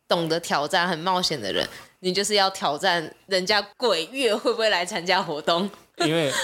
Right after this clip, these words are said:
Speaker 2: 对我来说不是一个挑战啊，我
Speaker 1: 你在挑战人家啊。
Speaker 2: 嗯，好。
Speaker 1: <laughs> 你已经把自己的挑战放一边了，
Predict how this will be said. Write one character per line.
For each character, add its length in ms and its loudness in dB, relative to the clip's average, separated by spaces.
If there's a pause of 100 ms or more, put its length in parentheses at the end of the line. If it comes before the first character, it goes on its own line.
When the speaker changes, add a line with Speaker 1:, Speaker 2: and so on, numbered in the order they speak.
(140)
Speaker 2:
对 100 2
我 80 2
来 140 0
说 160 0
不 200 -6
是 160 0
一 60 2
个 100 0
挑 220 0
战 260 0
啊， 160 -2 (140)
我 260 -12
Speaker 1:
你 160 0
在 140 2
挑 300 -2
战 180 2
人 220 -2
家 200 2
啊。 300 0 (1200)
Speaker 2:
嗯， 220 2
好。 320 0 (600)
Speaker 1:
<laughs> 640 -2
你 240 0
已 80 2
经 180 -4
把 200 0
自 180 -6
己 100 0
的 140 4
挑 260 -4
战 320 0
放 240 0
一 120 -2
边 320 0
了， 120 -8